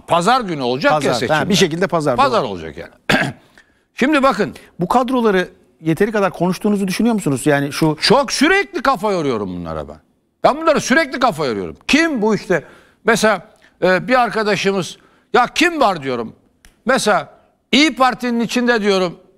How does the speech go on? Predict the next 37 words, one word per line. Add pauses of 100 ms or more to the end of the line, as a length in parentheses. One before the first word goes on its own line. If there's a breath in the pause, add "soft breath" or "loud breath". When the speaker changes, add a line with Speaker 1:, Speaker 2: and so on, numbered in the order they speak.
(240)
Speaker 1:
bunda,
bu
konudan
anlayan
kim
var? (760)
C
H
P'yi
biliyorum
zaten. (840)
Soruyorum
yani.
"A
K
P'nin
içinde
diyorum,
temiz
kalmış, (340 soft breath)
bu
işlerden
anlayan
kim
var?" (720)
Araştırıyorum.
Bunların
hepsi
benim. (500 soft breath)
Ben
iki
bin
on
sekizde
aday
olmuş
birisiyim.